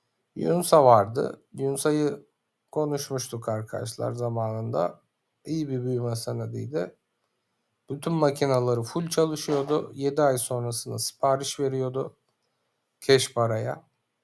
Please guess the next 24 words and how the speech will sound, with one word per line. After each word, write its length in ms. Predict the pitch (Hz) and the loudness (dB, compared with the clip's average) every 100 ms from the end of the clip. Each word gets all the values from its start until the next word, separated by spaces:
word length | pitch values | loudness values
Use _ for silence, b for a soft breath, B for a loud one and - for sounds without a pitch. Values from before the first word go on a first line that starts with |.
| _ _ | _ _
Tamam 340 | - 143 160 | -6 -4 -4
mı? 120 | 135 120 | -4 -2
Yani 320 | 131 131 123 | 0 0 2
hani 420 | 135 139 127 - _ _ _ - | 2 2 -2 -8 _ _ _ 2
aradığınız 600 | 135 143 143 151 156 147 | 4 4 4 2 0 0
zaman 280 | 139 127 117 | 0 0 -2
şirketi 560 | - 120 117 117 139 | -4 -6 -6 -8 -8
müşteri 500 | 160 131 - 127 120 | -8 -8 -6 -6 -4
gibi. 240 | 117 120 165 165 _ _ _ _ _ _ _ _ _ _ _ - | -4 -6 -8 -14 _ _ _ _ _ _ _ _ _ _ _ -4
Ben 160 | 120 139 | -2 0
çok 260 | 143 - | 0 2
yaparım 400 | 139 131 151 131 | 0 4 2 2
onu 200 | 117 113 | -2 -2
bu 140 | 110 110 | -2 -2
arada. 500 | 110 110 135 170 _ _ _ _ _ _ _ _ _ _ _ _ - | -4 -4 -6 -6 _ _ _ _ _ _ _ _ _ _ _ _ -10
Ee, 40 | - - - - | -6 -6 -6 -6
ararım 500 | - 151 151 135 123 | 2 6 6 4 2
yani. 420 | 113 113 127 156 | 0 0 -2 -2
Derim 260 | 147 139 131 | -2 -2 -4
ki 160 | - 135 | -6 -4
işte 300 | - 127 120 | -4 -4 -2
cash 480 | 147 135 - - _ _ _ | 0 2 0 -6 _ _ _
hemen 340 | - 143 131 127 | 2 4 4 2
yarın 500 | 135 135 131 120 | 4 6 6 2